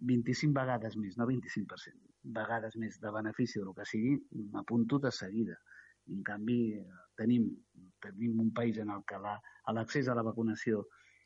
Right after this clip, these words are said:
és gratuït, fàcil, etcètera, etcètera, i, i el rebutgem. Sota, diguem-ne, raonaments una miqueta màgics, no?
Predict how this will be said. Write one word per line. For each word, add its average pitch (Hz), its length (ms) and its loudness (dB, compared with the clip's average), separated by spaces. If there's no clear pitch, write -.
és 107 200 0
gratuït, 107 720 0
fàcil, 107 520 -2
etcètera, 104 400 -6
etcètera, 123 340 0
i, 107 60 0
i - 200 -12
el 95 80 -8
rebutgem. 87 520 -16
Sota, 92 480 -8
diguem-ne, 104 340 -10
raonaments 120 560 2
una 120 100 4
miqueta 113 340 -2
màgics, - 540 -10
no? 147 140 2